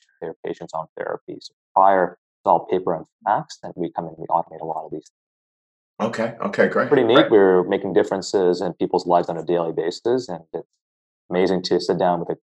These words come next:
Speaker 1: patient group and say, "Hey, I was waiting for a month or two months for my therapy, and physicians were able to use your technology, and, uh, now I'm on my drug, and, uh, my life's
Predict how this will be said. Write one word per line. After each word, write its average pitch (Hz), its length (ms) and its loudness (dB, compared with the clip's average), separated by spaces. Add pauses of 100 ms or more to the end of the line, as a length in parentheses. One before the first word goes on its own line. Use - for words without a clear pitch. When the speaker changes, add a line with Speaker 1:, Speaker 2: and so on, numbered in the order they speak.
(140)
Speaker 1:
patient 92 300 -2
group 90 320 2
and 82 260 -10
say, 82 360 -4
"Hey, 85 240 0
I 80 80 -6
was 80 360 -12
waiting 87 240 -4 (160)
for 82 180 -8
a 78 40 -12
month 87 380 0
or 85 180 -12
two 92 60 -6
months 82 240 -6
for 85 80 -14
my 80 180 -10
therapy, 87 400 -2
and 80 140 -8 (500)
physicians - 320 -8
were 87 80 0
able 87 200 2
to - 120 -12
use 87 200 -4
your 78 100 -6
technology, 87 520 -6 (200)
and, 80 200 -14
uh, 78 280 -10
now 80 380 -6 (200)
I'm 80 80 -12 (160)
on 87 140 0
my 76 140 -12 (380)
drug, 78 320 -4
and, 78 160 -18
uh, 76 60 -12 (240)
my 87 80 -8
life's 78 240 -6